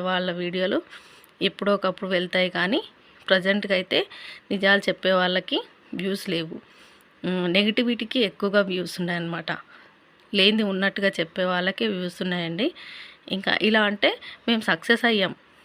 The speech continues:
మీరు సక్సెస్ కాలేకపోతురు, మాకు ఇంతమంది సబ్స్క్రైబర్స్ ఉన్నారు, మాకు అంతమంది సబ్స్క్రైబర్స్ ఉన్నారని చెప్పుకుంటారు. ఇంకా వాళ్ళతో వాదించలేమన్నమాట. మనం మన పని మనం చేసుకుంటూ వెళ్ళడమే. నాకైతే సీజన్ అయితే ఫుల్గా స్టార్ట్ అయిపోయిందనమాట. ఎంత స్టార్ట్ అయ్యి, ఎంత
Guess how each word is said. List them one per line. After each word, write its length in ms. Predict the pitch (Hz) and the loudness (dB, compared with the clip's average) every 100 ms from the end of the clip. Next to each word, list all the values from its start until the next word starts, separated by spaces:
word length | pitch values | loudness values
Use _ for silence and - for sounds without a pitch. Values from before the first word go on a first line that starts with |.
| _ - | _ -6
మీరు 160 | 190 | -6
సక్సెస్ 360 | 180 190 - 220 | -4 -6 -4 -4
కాలేకపోతురు, 840 | - 220 202 214 202 190 180 165 | 2 2 2 0 -2 -2 -2 -4
మాకు 220 | 180 180 190 | -2 -4 -4
ఇంతమంది 420 | 190 196 214 208 | -4 -2 -4 -2
సబ్స్క్రైబర్స్ 600 | - 196 - 202 185 - | 0 0 0 2 2 -2
ఉన్నారు, 220 | 185 175 | -6 -4
మాకు 220 | 175 170 180 | -4 -4 -4
అంతమంది 380 | 180 214 214 | -2 0 -2
సబ్స్క్రైబర్స్ 600 | 214 196 - 202 196 190 202 | -2 -8 -2 0 0 -2 -4
ఉన్నారని 380 | 185 175 175 | -4 -2 -4
చెప్పుకుంటారు. 600 | - - - 170 165 170 330 - - - - - - - | -6 -10 -8 -4 -2 -2 -2 -4 -20 -20 -20 -20 -20 -6
ఇంకా 220 | 202 190 180 | -4 0 0
వాళ్ళతో 360 | 175 180 175 175 | 2 2 0 0
వాదించలేమన్నమాట. 1000 | 170 170 208 214 208 175 175 170 170 - | 2 2 0 0 0 -2 -4 -4 -6 -6
మనం 240 | 175 170 202 | -6 -4 -2
మన 160 | 185 175 | -2 -4
పని 240 | - 180 | -4 -4
మనం 220 | 196 196 185 | -2 -2 -4
చేసుకుంటూ 520 | 185 175 - 196 180 | -6 -8 -8 -8 -4
వెళ్ళడమే. 480 | 180 175 170 175 254 - - - - - - | -4 -4 -4 -2 -4 -4 -12 -16 -18 -16 -4
నాకైతే 440 | 190 180 180 165 180 | 0 0 0 0 -2
సీజన్ 360 | - 185 190 196 | -2 -2 -2 -2
అయితే 160 | 208 | -4
ఫుల్గా 400 | 214 185 185 190 | -4 -6 -4 -2
స్టార్ట్ 320 | 202 180 170 180 | -2 -2 -2 -2
అయిపోయిందనమాట. 760 | 185 185 175 170 175 175 165 262 320 - - _ _ - | -4 -4 -6 -6 -6 -4 2 2 2 -10 -20 _ _ -6
ఎంత 320 | 185 190 190 220 | -4 -2 0 0
స్టార్ట్ 360 | 214 185 180 | 4 2 2
అయ్యి, 160 | 190 180 | 0 0
ఎంత 340 | 190 202 - | 0 -2 -2